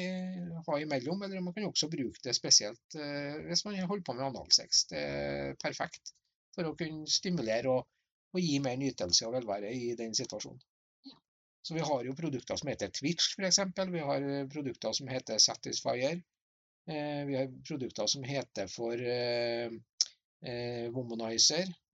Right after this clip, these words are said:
Speaker 1: Og det er også kommet et bra varemerke som vi selger, som er fra Adrian Lustig, som heter Quiver, som er utformet anatomisk, og som er utformet sånn at det er lett å holde i og kan brukes under, eh, seksuell lek mellom to personer.
Speaker 2: Ja, og det er nok å velge mellom.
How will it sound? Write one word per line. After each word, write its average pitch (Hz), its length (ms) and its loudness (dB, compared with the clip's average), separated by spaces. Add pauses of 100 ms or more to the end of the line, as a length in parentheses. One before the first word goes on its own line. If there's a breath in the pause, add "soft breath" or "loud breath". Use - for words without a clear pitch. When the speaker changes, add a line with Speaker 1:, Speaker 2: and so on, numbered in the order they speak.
Speaker 1:
Og 151 440 -4
det 156 80 -2
er - 60 0
også - 200 -2
kommet 127 220 -4
et - 180 -16
bra 120 100 4 (100)
varemerke 110 560 -2
som 135 120 0
vi 135 160 -2
selger, 143 320 2
som 143 180 -6
er 127 280 -2
fra 131 180 0 (100)
Adrian 120 300 -2
Lustig, 156 340 2 (140)
som 180 140 -2
heter 135 200 -4
Quiver, 123 400 -2 (920)
som 180 260 -2
er 147 1080 -2
utformet 135 680 -2
anatomisk, 151 600 2
og 151 100 -4
som 165 100 -2
er 143 100 0
utformet 117 380 -2
sånn 135 160 -2
at - 80 -8
det 147 100 -4
er 120 80 -2
lett - 200 -6
å - 60 -8
holde 143 300 0
i 117 100 0
og 131 240 0 (240)
kan 151 120 -4
brukes 135 560 2
under, 110 440 -2
eh, 117 400 0
seksuell 117 360 0
lek 104 220 -4
mellom 113 220 -8
to 117 160 -8
personer. 113 340 -8 (420)
Speaker 2:
Ja, - 120 -2
og - 560 -12
det 190 80 2
er 185 120 -2
nok 240 220 -2
å 175 80 -6
velge 208 220 6
mellom. 156 220 -2